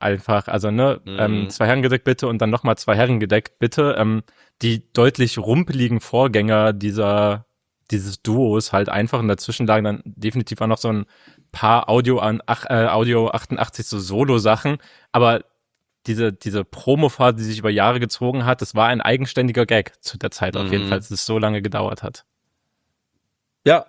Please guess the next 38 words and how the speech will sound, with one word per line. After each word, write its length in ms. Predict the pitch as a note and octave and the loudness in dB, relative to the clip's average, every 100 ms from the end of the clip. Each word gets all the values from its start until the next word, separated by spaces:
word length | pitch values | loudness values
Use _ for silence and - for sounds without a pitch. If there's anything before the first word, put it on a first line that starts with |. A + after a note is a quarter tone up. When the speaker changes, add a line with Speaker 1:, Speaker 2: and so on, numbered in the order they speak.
| _ | _
Speaker 3:
aber 380 | A#2 A#2+ B2+ B2+ | 0 2 4 2
das, 300 | B2 - C3 | -2 -12 -12
äh, 320 | G2+ B2 B2 C3+ C#3+ F3+ _ | -12 -12 -12 -16 -18 -20 _
da 100 | - | -8
kann 160 | G#2+ B2 | -6 -2
man 140 | C3 | -2
auch 140 | A#2+ - | -2 -6
diesen 440 | A#2 A#2 A2+ A2+ - | -6 -2 -2 -4 -10
Klassikersatz 600 | - A2+ - B2 A#2+ - | -4 -2 -2 0 0 0
reinbringen, 360 | A#2+ B2 A#2+ A2+ | -2 0 0 2
was 280 | G#2+ - - _ _ _ _ - - _ _ - | 2 0 -14 _ _ _ _ -20 -20 _ _ -6
lange 480 | A2 B2+ C#3+ C3+ A2 | 0 2 2 2 2
währt, 380 | G#2 A#2+ - - | 0 0 -4 -6
wird 220 | G#2+ - | -4 -4
endlich 400 | G#2+ - A#2 - | -8 -8 -10 -8
gut. 500 | - - - - - - - | -8 -8 -8 -14 -20 -20 -8
Speaker 1:
Ja, 260 | G#2 F#2+ G2 - | 0 2 2 2
Speaker 3:
Ich 80 | D#3+ | 2
hab 80 | |
noch 80 | D#3+ | 4
Speaker 1:
beziehungs- 100 | D3+ | 4
Speaker 3:
einen, 140 | D#3 C3 | 2 2
ich 80 | |
hab 80 | D#3 | 2
noch 80 | C#3+ | 2
einen 80 | C3 | 2
lustigen 300 | D#3 C3 A#2+ | 0 0 0
Fun-Fact, 440 | B2 C3+ A#2 A2 | 0 0 -2 0
weil 120 | A2 | 0
ich 80 | A2+ | 0
ja 80 | G#2+ | -2
gerade 240 | - A2 | 0 -2
vorgelesen 480 | - A#2 A#2+ G#2+ A2 | 2 0 2 0 0
hab 160 | A#2+ A2 | -2 0
mit 220 | A2 - _ _ _ | -4 -4 _ _ _
Feuilleton-Rap, 680 | - A#2 - B2+ A#2+ A2+ | 0 0 4 2 4 2
sechzehn 300 | A2+ A2+ - | 0 -6 -2
Jahresrückblick, 840 | A2 A#2 - - G2+ G#2 A#2+ B2+ | 0 0 0 -12 -10 -6 -4 -4